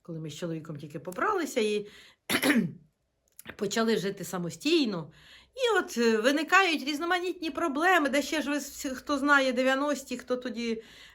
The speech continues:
в ті роки також, е, ставав на ноги, як кажуть, то, ем, важко було, і зарплати затримували, і,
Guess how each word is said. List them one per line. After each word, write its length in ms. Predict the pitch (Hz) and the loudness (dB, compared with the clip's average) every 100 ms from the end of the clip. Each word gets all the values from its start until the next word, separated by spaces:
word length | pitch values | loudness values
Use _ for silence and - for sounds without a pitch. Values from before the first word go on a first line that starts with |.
| - | -20
в 40 | |
ті 520 | - 240 233 220 214 | -10 -2 2 6 6
роки 360 | 214 214 240 220 | 4 0 0 2
також, 580 | 226 208 202 208 202 208 | 4 2 2 -6 -6 -4
е, 440 | 190 185 180 170 | -2 0 0 -2
ставав 380 | 170 214 196 190 | -2 0 2 0
на 140 | 190 | 0
ноги, 280 | 190 170 160 | -4 -6 -6
як 140 | 165 165 | -8 -8
кажуть, 340 | 156 160 151 - - - | -10 -10 -14 -20 -20 -8
то, 440 | - 302 294 277 240 | 2 8 10 8 4
ем, 1000 | 240 233 226 220 214 214 208 202 190 196 | 4 4 4 2 0 -4 -4 -6 -6 -6
важко 720 | 208 208 330 359 320 - 277 | -6 4 8 8 6 0 -4
було, 460 | 220 254 240 226 220 | 0 0 2 2 2
і 200 | 254 320 | 2 2
зарплати 760 | 330 349 349 269 330 359 339 | 4 4 2 4 6 6 2
затримували, 1040 | 294 339 339 214 214 262 196 185 185 202 262 | 0 0 2 -2 0 -2 -2 -4 -2 0 -2
і, 420 | 339 320 339 294 | -2 2 2 2